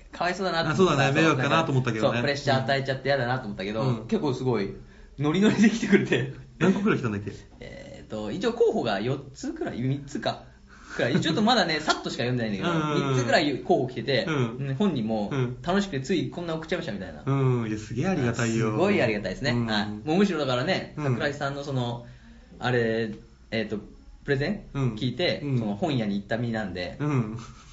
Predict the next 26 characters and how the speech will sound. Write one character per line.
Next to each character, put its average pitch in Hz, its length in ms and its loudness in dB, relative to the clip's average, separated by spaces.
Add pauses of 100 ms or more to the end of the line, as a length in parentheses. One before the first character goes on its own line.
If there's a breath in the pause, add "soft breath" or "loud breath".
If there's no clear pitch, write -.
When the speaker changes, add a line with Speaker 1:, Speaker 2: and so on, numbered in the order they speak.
(120)
Speaker 1:
間 123 120 0
違 127 100 -2
い 202 100 4
な 127 100 0
い 98 60 -4
ん 87 60 -8
で。 85 280 -12
Speaker 2:
そ 185 140 4
う - 20 6
だ 117 120 0
ね。 110 340 -2
Speaker 1:
あ 95 60 -14
の、 - 60 -12
彼 107 180 -4
女 92 80 -8
が 87 60 -12
勧 117 160 -8
め 110 80 -2
て 95 80 -6
く 98 60 -6
れ 92 80 -4
て 92 100 -10
ん 80 60 -12
の。 82 80 -12
Speaker 2:
う 120 80 -2
ん。 104 360 -4